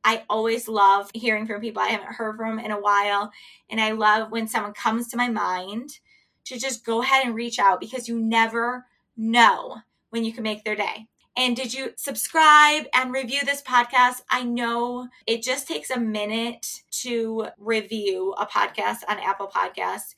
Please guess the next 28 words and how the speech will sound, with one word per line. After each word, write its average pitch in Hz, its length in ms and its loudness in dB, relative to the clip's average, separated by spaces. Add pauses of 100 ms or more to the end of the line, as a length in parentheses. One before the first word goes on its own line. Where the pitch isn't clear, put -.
and 240 420 2
it 240 120 -2
makes 247 260 -4
such 240 680 0
a 233 40 -2
difference 233 920 -4
to 285 120 -8
podcasts. 262 500 2
So 254 560 0 (120)
if 269 260 -4
you 294 140 -6
could 302 160 -6
do 240 160 -4
that 226 420 2
for 220 720 -4
our 214 140 4
show, 208 360 0
that 214 180 6
would 208 80 -8
be 220 120 -6
so, - 520 0
so 202 180 -4
awesome, 226 540 0 (180)
and 214 220 -2
I 208 140 2
really 196 360 -2
appreciate 202 480 -2
it. 302 240 2